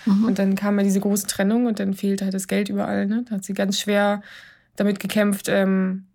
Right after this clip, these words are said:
Speaker 2: einen Job zu kriegen, den sie behält. Meine Mama hat leider auch die tolle Angewohnheit, wenn ihr irgendwas im Job nicht passt, dann macht sie halt direkt die Klappe auf.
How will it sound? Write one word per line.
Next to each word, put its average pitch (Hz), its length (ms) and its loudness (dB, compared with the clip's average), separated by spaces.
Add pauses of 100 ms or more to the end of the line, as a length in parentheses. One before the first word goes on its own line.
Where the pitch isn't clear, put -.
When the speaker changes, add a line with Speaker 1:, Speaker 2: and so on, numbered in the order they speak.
(420)
Speaker 2:
einen 196 100 0
Job 220 240 2
zu 233 100 -2
kriegen, 226 340 4
den 214 140 2
sie 196 60 4
behält. 196 580 2
Meine 196 180 0
Mama 196 160 2
hat 196 100 0
leider 196 240 2
auch 196 80 -4
die 202 80 -6
tolle 202 200 -2
Angewohnheit, 208 500 0
wenn 196 120 0
ihr 196 80 0
irgendwas 196 280 -2
im 202 80 0
Job 202 180 -4
nicht 202 160 -4
passt, 208 240 -4
dann 208 80 0
macht 196 140 0
sie - 60 -4
halt 190 100 -4
direkt 196 200 -4
die 190 40 -6
Klappe 196 300 -4
auf. 254 260 -4